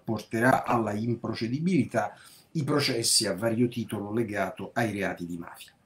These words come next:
Qualcuno, Conte stesso,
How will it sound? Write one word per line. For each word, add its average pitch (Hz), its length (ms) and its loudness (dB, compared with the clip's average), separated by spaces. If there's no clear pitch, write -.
Qualcuno, 160 680 12
Conte - 340 -8
stesso, - 640 10